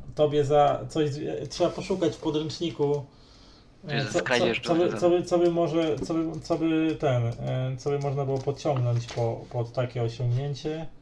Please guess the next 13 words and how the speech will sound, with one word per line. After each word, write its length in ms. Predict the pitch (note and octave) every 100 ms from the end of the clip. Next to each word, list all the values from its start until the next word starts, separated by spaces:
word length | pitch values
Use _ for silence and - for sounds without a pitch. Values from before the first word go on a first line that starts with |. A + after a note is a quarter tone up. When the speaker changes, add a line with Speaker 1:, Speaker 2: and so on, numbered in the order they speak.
| - - - - - - - - - - - - B2+
Speaker 1:
Mm, 580 | C#3 C3 C3 B2+ B2+ B2 - C3
i 40 |
mogę 340 | C3+ C3 B2+
wam 180 | B2+ B2+
dać 280 | A#2+ G#2 -
Speaker 2:
Tam 160 | - A2+
Speaker 1:
po 160 | G#2+
jednym 200 | B2 A#2+
Speaker 2:
patrz, 300 | G2 G#2 B2
co 140 | - -
tam 20 | -
Speaker 1:
osiągnięciu, 420 | B2 A#2+ - C3
Speaker 2:
jest. 120 | B2